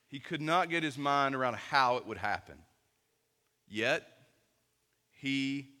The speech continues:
believed the Lord. And God counted it to him, his faith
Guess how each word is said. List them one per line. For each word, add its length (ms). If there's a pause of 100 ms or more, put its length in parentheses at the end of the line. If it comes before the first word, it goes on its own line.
believed 680 (180)
the 120
Lord. 340 (3000)
And 100
God 360
counted 560
it 180 (680)
to 140
him, 540 (340)
his 280 (140)
faith 640